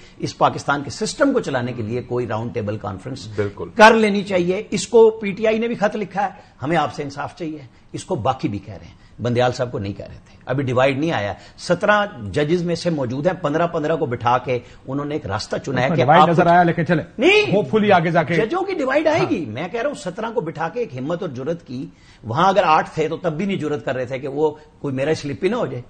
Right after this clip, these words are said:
Speaker 1: मतलब ये गुफ्तगू थी ना, इन्होंने तो कर ली। डिवाइड आई सामने, वरना तो हम एक जैसे आर्गुमेंट सुनते थे, एक ही जैसे बेंच बैठे होते थे, लिहाजा कोई नई नहीं आती थी।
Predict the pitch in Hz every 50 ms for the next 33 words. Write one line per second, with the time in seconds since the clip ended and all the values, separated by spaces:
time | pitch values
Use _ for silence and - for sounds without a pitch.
0 | - - 101 98 143 123 131 185 220 214 175 165 - - 143 135 139 - 170 165
1 | 185 180 185 202 233 214 - - - 240 247 214 147 101 - - - - - -
2 | - - - - 110 135 139 151 170 208 233 233 - - - - - - - 180
3 | 226 285 277 - 240 220 202 190 185 180 185 226 254 262 240 208 233 240 247 247
4 | 254 330 - - 262 214 185 180 190 180 180 175 175 151 135 156 165 175 202 185
5 | 170 170 180 139 135 123 - 113 90 101 101 - 151 175 170 175 180 165 - 127
6 | 117 131 127 117 120 131 160 190 202 214 185 175 190 196 185 180 151 - - -
7 | - 113 -